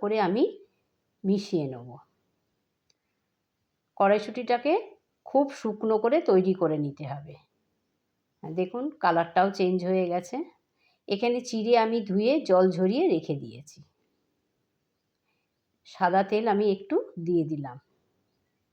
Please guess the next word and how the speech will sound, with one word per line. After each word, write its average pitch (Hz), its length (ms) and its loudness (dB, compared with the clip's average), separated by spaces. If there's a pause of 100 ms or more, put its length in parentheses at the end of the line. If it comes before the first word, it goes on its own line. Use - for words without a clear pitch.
(2250)
নুন 214 340 2